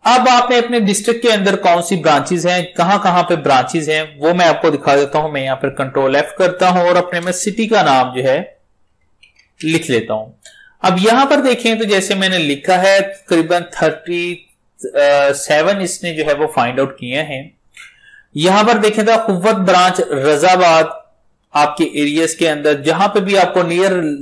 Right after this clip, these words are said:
लगे, आप यहां पर से check कर सकते हैं। उनका नाम, उनके, जो है, phone number भी यहां पर mention किया गया है। अखुवत branch देखें, रजाबाद है। उसके बाद हम अगर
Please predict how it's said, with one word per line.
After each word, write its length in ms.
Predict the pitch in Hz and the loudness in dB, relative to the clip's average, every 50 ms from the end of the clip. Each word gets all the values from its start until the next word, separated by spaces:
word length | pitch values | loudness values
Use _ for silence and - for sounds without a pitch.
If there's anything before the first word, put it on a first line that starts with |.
| 143 143 143 147 | -6 -2 0 0
लगे, 200 | 151 151 170 170 | 2 2 2 4
आप 200 | 165 156 147 147 143 | 4 4 2 2 0
यहां 180 | 139 139 143 | -2 0 0
पर 120 | 143 143 143 | 0 -2 -2
से 160 | 143 - 139 | -2 -4 -6
check 280 | - - 147 131 135 - | -4 -2 -4 -2 -2 -2
कर 100 | 175 175 | -4 -4
सकते 320 | - - 143 - - 170 | -2 -4 -6 -6 -6 -8
हैं। 320 | 165 156 143 139 151 - - - - - - - - - _ - | -6 -6 -6 -8 -10 -14 -20 -20 -20 -20 -20 -20 -20 -20 _ -8
उनका 280 | 147 151 151 147 170 160 | -8 -6 -2 0 0 2
नाम, 480 | 147 143 135 139 139 151 156 160 156 - - - _ _ _ _ _ - | 2 2 2 4 4 4 2 0 -2 -6 -16 -20 _ _ _ _ _ -10
उनके, 460 | 151 147 147 143 139 - 151 151 147 147 147 147 147 147 147 147 139 135 | -10 -10 -8 -8 -4 0 0 2 2 4 4 4 4 2 2 2 0 -2
जो 100 | 127 135 | -4 -6
है, 100 | 139 147 | -4 -4
phone 280 | 143 - - 143 139 139 | -4 -4 -4 -6 -6 -4
number 220 | 139 139 139 160 | -4 -2 -2 -2
भी 160 | 151 151 151 143 | -2 -2 -2 -2
यहां 220 | 135 - 139 131 | -2 -2 -2 -4
पर 120 | - 131 | -2 -4
mention 540 | 127 127 127 123 123 117 - 160 180 196 190 - | -4 -4 -6 -6 -6 -8 -8 -6 -6 -6 -8 -8
किया 240 | - 147 127 120 113 | -6 -4 -2 -2 -2
गया 260 | 104 107 110 101 - | -2 -6 -8 -8 -8
है। 260 | - - - 135 - - _ _ - - - - - - _ _ - 170 | -10 -12 -14 -18 -18 -20 _ _ -20 -20 -20 -20 -20 -20 _ _ -4 -2
अखुवत 400 | 165 - 180 185 180 208 208 190 | 0 0 0 0 2 0 0 0
branch 380 | 180 196 190 190 185 185 180 | 2 2 2 4 2 2 0
देखें, 300 | 175 175 170 - 180 180 | -2 -4 -2 -2 0 0
रजाबाद 540 | 165 151 147 160 165 160 156 160 160 156 156 | 2 2 2 2 2 2 4 2 2 2 0
है। 420 | - 156 147 143 147 143 147 139 | 0 -2 0 0 0 0 0 -2
उसके 360 | - - 139 - - - 151 147 | -4 -6 -10 -10 -6 -2 -2 0
बाद 260 | 139 139 139 139 139 | 2 2 2 2 0
हम 220 | 139 139 135 135 | 0 -2 -2 -2
अगर 500 | 135 127 127 131 131 131 139 - - _ | -2 -2 0 0 0 0 -2 -8 -12 _